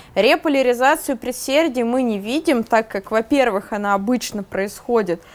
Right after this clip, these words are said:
э, во время, э, сокращения ж-, э, возбуждения желудочков. Так? Вот. А, во-вторых, э, э, на самом деле она происходит так как-то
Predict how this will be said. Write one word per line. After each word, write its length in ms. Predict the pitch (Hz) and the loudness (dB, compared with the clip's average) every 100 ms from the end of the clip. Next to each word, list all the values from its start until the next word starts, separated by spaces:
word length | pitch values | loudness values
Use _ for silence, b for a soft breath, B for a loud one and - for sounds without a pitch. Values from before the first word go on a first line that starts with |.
| B B - | B B -4
э, 100 | 185 | 0
во 220 | 190 202 | 2 2
время, 880 | 214 226 254 233 220 190 185 175 170 - | 2 2 2 2 2 0 0 0 -2 -2
э, 500 | 190 185 180 175 175 - - - - - - - | 0 2 4 2 -2 -10 -18 -20 -20 -20 -20 -20
сокращения 680 | - 240 233 254 269 247 214 | -2 2 4 4 4 4 2
ж-, 80 | 214 | 0
э, 180 | - 196 - 208 - | -2 -4 -6 -16 -18
возбуждения 760 | - 208 208 226 - 226 180 165 | -4 -2 2 2 2 0 -2 -4
желудочков. 640 | 175 185 180 214 - - 330 - - - - | -8 -10 -8 -10 -10 -10 -12 -14 -20 -20 -8
Так? 220 | - 254 - - B B B B B B | -6 -6 -10 -20 B B B B B B
Вот. 520 | - 233 254 185 - - | 2 6 6 6 0 -4
А, 380 | 196 208 214 202 | 2 6 6 4
во-вторых, 800 | 214 254 - 254 269 392 415 - | 2 0 4 4 4 0 -2 -2
э, 600 | 262 247 233 226 208 202 - - - - | 2 4 6 4 4 0 -6 -18 -20 -8
э, 240 | 185 185 - - | -4 -4 -6 -8
на 120 | 214 | -6
самом 380 | 220 277 277 254 | 2 2 2 0
деле 280 | 240 262 247 | 0 2 4
она 440 | 233 233 254 247 | 4 2 2 2
происходит 600 | 240 240 247 - 277 254 - | 2 -2 -2 0 0 0 0
так 180 | 240 | -2
как-то 380 | - 254 - 233 | -2 -8 0 0